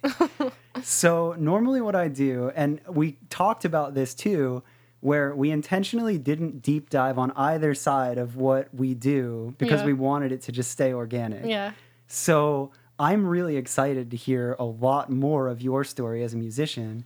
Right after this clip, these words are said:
Speaker 1: Okay.
Speaker 2: But on my side with the podcast, normally what I do is, like, I just love to hear, like, the come up story, like,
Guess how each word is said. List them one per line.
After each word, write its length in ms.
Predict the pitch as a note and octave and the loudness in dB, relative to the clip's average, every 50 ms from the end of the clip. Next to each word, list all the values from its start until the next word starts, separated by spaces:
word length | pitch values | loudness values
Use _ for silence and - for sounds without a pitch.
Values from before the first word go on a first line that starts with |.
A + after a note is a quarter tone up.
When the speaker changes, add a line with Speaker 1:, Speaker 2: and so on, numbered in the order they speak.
| _ - | _ -8
Speaker 1:
Okay. 340 | C4+ B3 - G#3+ G#3 G3+ G3+ | -8 -4 -2 -2 -2 -2 0
Speaker 2:
But 100 | E3 C3 | 0 2
on 100 | C3+ B2+ | 2 2
my 200 | C3 D#3+ F#3+ A3+ | 2 2 2 0
side 240 | - - E3 D3+ C#3+ | 0 2 2 2 2
with 80 | C3+ B2+ | 0 -4
the 80 | - B2 | -8 -6
podcast, 640 | - C#3+ D3 D#3+ D3+ - C#3 B2 A#2 A#2+ B2 - - _ _ _ _ _ - | -2 0 0 0 0 0 -2 -2 -2 -4 -6 -10 -14 _ _ _ _ _ -2
normally 300 | C#3+ D3+ F3+ G#3 A3+ A3 G#3 | 2 2 2 2 2 0 0
what 120 | G3 F3+ | 0 0
I 100 | E3+ D#3 | 0 -2
do 200 | C#3 C#3+ D#3 D#3 | 0 -2 0 0
is, 180 | D3 C3+ A#2+ C#3+ | 0 -2 0 0
like, 240 | C#3 C3 B2+ - - - | -2 -2 -2 -4 -4 0
I 120 | D3+ F3 | 0 0
just 180 | A3 B3 - F#3 | 0 0 -2 0
love 180 | G3 G#3 G3+ G3 | -2 0 0 -2
to 60 | A#3 | -6
hear, 640 | F3+ - F#3 F3+ F3+ F3+ F3+ F3 F3 E3+ E3 - - | -6 -2 -2 0 0 0 0 -2 -2 -4 -6 -8 -6
like, 320 | - C#3+ C#3 C#3+ C3 - - - | -4 -2 -2 -2 -2 -6 -8 -4
the 100 | C3 B2+ | -4 -4
come 260 | - - C3+ A#2+ A#2 | -2 -2 -2 -2 -4
up 140 | - - - | -4 -8 -16
story, 420 | - - - - - - - - - | -18 -14 -14 -14 -14 -14 -16 -10 -6
like, 300 | E3 D#3 C#3+ C3+ - | -2 -2 -2 -2 -4